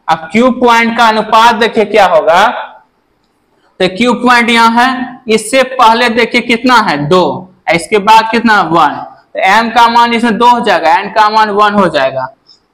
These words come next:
तो एम अनुपात एन जो है वो क्या हो जाएगा, दो अनुपात एक।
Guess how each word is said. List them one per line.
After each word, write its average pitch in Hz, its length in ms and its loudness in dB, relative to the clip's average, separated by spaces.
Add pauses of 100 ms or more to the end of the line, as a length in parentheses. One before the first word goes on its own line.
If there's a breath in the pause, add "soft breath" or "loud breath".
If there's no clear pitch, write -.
(100)
तो 180 140 2
एम 226 760 0 (100)
अनुपात 196 840 0
एन 202 340 0
जो 202 140 2
है 160 240 2
वो 165 180 0
क्या 185 200 0
हो 190 140 0
जाएगा, 196 320 2
दो 175 220 0 (180)
अनुपात 170 840 0
एक। 139 240 -4